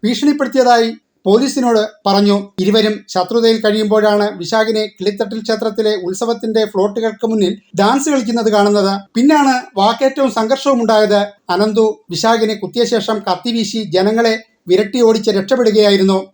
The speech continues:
സംഭവസ്ഥലത്ത് ഫോറൻസിക് വിദഗ്ധർ, ഫിംഗർ പ്രിന്റ് വിദഗ്ധർ, ഡോഗ് സ്ക്വാഡ് എന്നിവർ എത്തി തെളിവുകൾ ശേഖരിച്ചു. പ്രതി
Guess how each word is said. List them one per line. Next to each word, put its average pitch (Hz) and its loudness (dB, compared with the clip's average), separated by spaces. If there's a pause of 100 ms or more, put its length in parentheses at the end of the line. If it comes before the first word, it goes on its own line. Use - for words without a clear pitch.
(200)
സംഭവസ്ഥലത്ത് 294 0 (220)
ഫോറൻസിക് 269 -2
വിദഗ്ധർ, 247 2 (360)
ഫിംഗർ 247 -2
പ്രിന്റ് 262 -4
വിദഗ്ധർ, 226 0 (420)
ഡോഗ് 214 2
സ്ക്വാഡ് 247 2 (100)
എന്നിവർ 226 0 (240)
എത്തി 220 -2 (380)
തെളിവുകൾ 247 2 (120)
ശേഖരിച്ചു. 208 2 (420)
പ്രതി 190 0